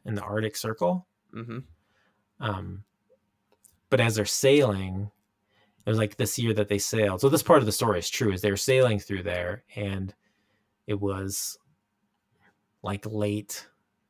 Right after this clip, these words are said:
Speaker 1: June or something. Like, something happened where, like, the ice did not retreat as much, or it started freezing over again
Speaker 2: Okay.
Speaker 1: a lot sooner than it was supposed to. So these ships get stuck in the ice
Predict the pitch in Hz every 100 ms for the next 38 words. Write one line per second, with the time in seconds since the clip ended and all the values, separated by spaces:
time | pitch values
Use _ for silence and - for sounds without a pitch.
0 | - 110 104 101 101 98 98 104 104 104
1 | 104 - 156 151 143 147 135 110 123 104
2 | 101 104 - 113 110 110 - - _ _
3 | _ _ - 110 107 101 101 110 101 -
4 | 113 139 - 117 117 123 - - - -
5 | 113 101 - 117 104 101 123 117 110 104
6 | 101 120 123 127 135 139 151 151 _ _
7 | 113 110 95 110 117 113 120 - 135 127
8 | 131 123 110 104 - 101 107 120 - 170
9 | 180 185 _ _ _ _ _ _ _ _
10 | _ - 123 107 104 - - 143 123 -
11 | - 101 - - - - 120 - - -
12 | _ _ _ _ _ _ _ _ _ _
13 | _ _ 131 117 107 - 110 120 110 -
14 | - -